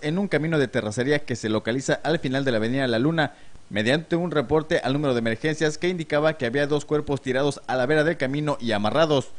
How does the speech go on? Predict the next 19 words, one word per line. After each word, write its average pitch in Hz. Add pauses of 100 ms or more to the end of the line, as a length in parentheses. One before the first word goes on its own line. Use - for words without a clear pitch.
(160)
De 85
acuerdo 123
con 113
los 107
primeros 120
informes 123
policiales, 131
los 123
cuerpos 143
estaban 139
amarrados 113
de 117
pies 147
y 135
manos, 139
vendados 127
de 131
los 117
ojos, 156